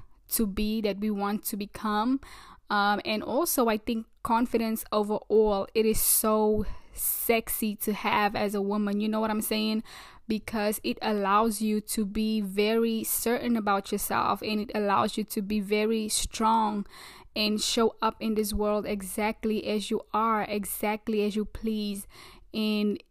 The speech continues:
it sort of attracts people who is around you when you ooze this confidence,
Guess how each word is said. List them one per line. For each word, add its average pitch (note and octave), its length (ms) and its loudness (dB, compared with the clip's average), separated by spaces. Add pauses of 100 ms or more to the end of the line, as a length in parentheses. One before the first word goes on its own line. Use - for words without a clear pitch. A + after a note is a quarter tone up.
(120)
it A3 140 2
sort A3 320 2
of A3+ 380 0 (600)
attracts - 680 0
people A3 640 2 (100)
who A3 220 0
is A3 260 6
around G#3+ 520 2
you G#3 160 2
when G#3+ 340 0
you G#3+ 200 -4
ooze A3 320 0
this G#3 180 -2
confidence, G#3 720 -2